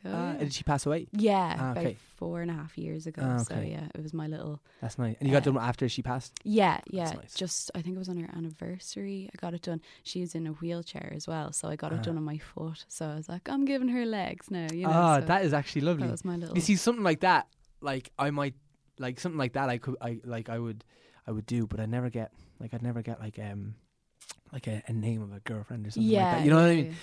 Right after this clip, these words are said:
Speaker 2: I don't have any, like, phrase that I'd like to.
Speaker 1: Yeah, I'm not sure about writing. It's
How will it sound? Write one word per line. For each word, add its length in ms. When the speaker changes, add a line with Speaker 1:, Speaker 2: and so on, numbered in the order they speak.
Speaker 2:
I 80
don't 100
have 80
any, 200
like, 200
phrase 480
that 120
I'd 100
like 200
to. 220
Speaker 1:
Yeah, 160
I'm 140
not 100
sure 180
about 240
writing. 560
It's 260